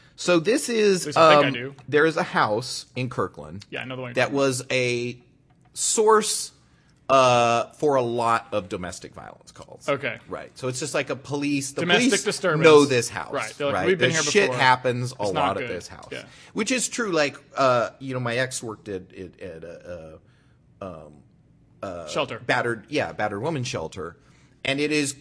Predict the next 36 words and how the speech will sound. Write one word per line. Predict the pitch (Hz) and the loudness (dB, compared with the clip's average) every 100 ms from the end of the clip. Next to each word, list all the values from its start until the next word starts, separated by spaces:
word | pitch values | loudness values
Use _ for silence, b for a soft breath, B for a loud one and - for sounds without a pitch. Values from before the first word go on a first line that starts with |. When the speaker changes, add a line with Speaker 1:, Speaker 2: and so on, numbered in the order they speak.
| - | -16
Speaker 1:
crazy | - 170 170 175 139 127 123 117 - | -6 -2 -2 -4 -8 -6 -8 -10 -6
how | 139 139 | -6 -4
much | 131 120 113 - - | -4 -2 -2 -4 -12
crime | - 156 139 117 101 92 92 90 b b b b b b _ - | -14 -8 -6 -6 -6 -8 -12 -16 b b b b b b _ -6
is | 127 123 | -4 -4
concentrated | 127 143 147 139 127 123 110 110 110 | -4 -4 -4 -4 -8 -6 -6 -4 -4
in | 120 117 | -6 -6
only | 139 165 160 139 | -6 -6 -4 -4
a | |
f-, | 127 - 127 | -4 -12 -4
like, | 135 131 127 - b b b b b | 0 2 0 -8 b b b b b
a | 156 | 4
lot | 156 180 208 196 | 6 6 4 2
of | |
shit | - - 170 127 - _ _ _ _ _ _ _ _ _ _ _ | -2 -2 0 0 -2 _ _ _ _ _ _ _ _ _ _ _
sticks | - - - 165 151 - - - | -12 -8 -4 -2 -2 -2 -6 -4
to | 156 | -4
cr-, | 120 156 - | -4 -4 -2
like, | 139 135 143 | 2 2 2
a | |
lot | 143 170 202 | 2 6 6
of | 175 | 8
Speaker 2:
<laughs> | |
Speaker 1:
magnet | 202 139 180 160 131 | 8 8 6 4 2
stuff | - 160 156 | 2 2 2
happens | 139 127 127 143 131 | 0 -2 -2 -4 -4
around | 123 117 147 | -2 2 4
Speaker 2:
I | |
Speaker 1:
shit | 127 156 120 | 2 0 -4
Speaker 2:
see. | |
Speaker 1:
that's | 117 - | -4 -8
in | 107 | -8
a | 104 | -6
bad | 98 92 | -6 -8
situation. | - - 78 - 147 | -10 -18 -20 -8 -4
Speaker 2:
Okay. | 143 123 | -2 -4